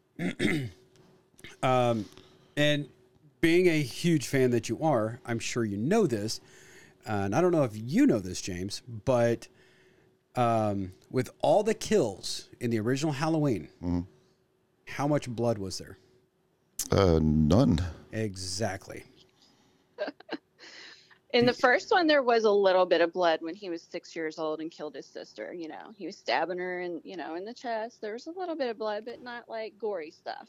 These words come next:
Speaker 1: Right. Not
Speaker 2: Right.
Speaker 1: like we see now
Speaker 3: Yeah.
Speaker 1: because the ratings,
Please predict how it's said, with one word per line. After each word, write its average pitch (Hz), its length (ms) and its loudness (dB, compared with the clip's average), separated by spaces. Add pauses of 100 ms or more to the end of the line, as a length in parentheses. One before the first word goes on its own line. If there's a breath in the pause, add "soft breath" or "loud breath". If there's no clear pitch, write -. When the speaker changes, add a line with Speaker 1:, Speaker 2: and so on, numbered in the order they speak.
Speaker 1:
Right. 156 340 0
Not 160 200 4
Speaker 2:
Right. 156 60 0
Speaker 1:
like 156 320 0
we 147 160 2
see 127 280 -2
now 135 400 0
Speaker 3:
Yeah. - 60 -20 (100)
Speaker 1:
because 120 800 2 (100)
the 127 120 -2
ratings, 123 800 2